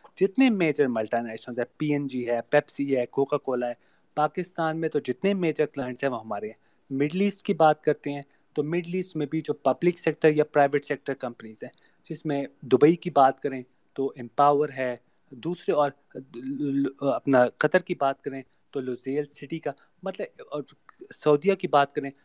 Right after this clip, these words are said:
تو Ministry of Water and Power ہے سعودیہ میں۔ تو I think ہمارے کلائنٹ ان-، کیونکہ ڈفرینٹ انڈسٹریز کو ہم سرو کرتے ہیں، پاکستان میں تو ساری انڈسٹریز ہیں،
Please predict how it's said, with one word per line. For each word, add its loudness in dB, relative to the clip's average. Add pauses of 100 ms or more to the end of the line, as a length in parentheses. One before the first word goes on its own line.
تو -10
Ministry 0
of 0
Water 0
and -8 (140)
Power 4
ہے -6
سعودیہ -8
میں۔ -16 (240)
تو -8
I -4
think -12
ہمارے -2 (520)
کلائنٹ -2
ان-، -8 (180)
کیونکہ -4 (160)
ڈفرینٹ -4
انڈسٹریز -8
کو 0
ہم -2
سرو -4
کرتے -2
ہیں، -4 (400)
پاکستان 0
میں 2
تو -8
ساری 0
انڈسٹریز -2
ہیں، -4